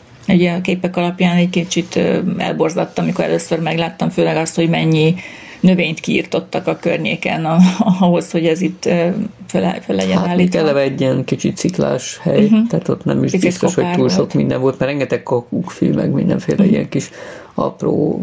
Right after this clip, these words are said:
Speaker 2: kőtörő nőtt a környékén, tehát
Speaker 1: Hát igen, mert ez ugye, ahogy Zoli is magyarázta, ez két vulkánikus hegység közötti rész, ez a Cserhát, és itt is volt vulkáni tevékenység, de sokkal kisebb mértékben emelkedtek ki a kis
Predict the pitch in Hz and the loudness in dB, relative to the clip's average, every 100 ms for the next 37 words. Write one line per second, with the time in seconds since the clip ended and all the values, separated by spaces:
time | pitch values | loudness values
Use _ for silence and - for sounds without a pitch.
0 | - - - 131 - - - 64 - - | -2 -2 0 -2 0 0 0 2 2 0
1 | - 113 - - - - - - - - | 0 0 -2 -4 -4 -2 -2 -2 -6 -4
2 | - 160 180 - - - - - 214 262 | -4 -2 -4 -4 -8 -20 -20 -6 0 2
3 | 220 202 196 190 185 196 190 190 180 - | 4 2 2 2 2 2 2 0 -2 -2
4 | 185 180 185 175 170 180 175 190 196 190 | 0 2 2 2 0 0 2 2 0 -2
5 | 180 180 - 180 180 175 170 175 170 180 | -2 -2 0 0 0 -2 0 -4 -4 -4
6 | 170 185 156 - - 180 170 160 160 - | -4 -2 -4 -4 -4 -4 -2 -2 -2 -2
7 | 165 165 180 180 160 - 180 196 208 208 | 0 -2 -4 -6 -4 -2 0 0 -2 -2
8 | 214 - _ - 202 175 170 220 196 185 | -6 -10 _ -4 0 0 0 0 2 2
9 | 175 175 180 180 170 170 170 175 185 185 | 2 2 0 0 -2 -2 -2 -2 0 0
10 | 196 190 185 185 180 165 170 175 180 165 | 2 2 4 2 2 0 -2 -4 -4 -4
11 | 185 - - 175 - 180 - - - - | -4 -2 -4 -2 -4 -4 -4 -6 -4 -6
12 | - - 180 180 175 165 165 185 185 170 | -4 -2 -2 -2 -4 -4 -4 -6 -4 -6
13 | - 180 170 - - 156 - - | -2 -2 -2 -4 -2 0 0 -2